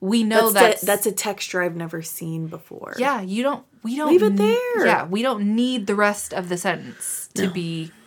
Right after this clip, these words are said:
Speaker 1: the canvas,
Speaker 2: Nope.
Speaker 1: the painting. Like, you
Speaker 2: Nope.
Speaker 1: don't need it.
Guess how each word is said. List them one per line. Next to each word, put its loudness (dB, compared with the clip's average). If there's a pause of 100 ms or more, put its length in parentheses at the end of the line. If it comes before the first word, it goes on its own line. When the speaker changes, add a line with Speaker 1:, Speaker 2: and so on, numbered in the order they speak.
(280)
Speaker 1:
the -2
canvas, -2 (160)
Speaker 2:
Nope. -4 (200)
Speaker 1:
the -2
painting. -4
Like, -2
you 0
Speaker 2:
Nope. 0
Speaker 1:
don't 0
need -6
it. -10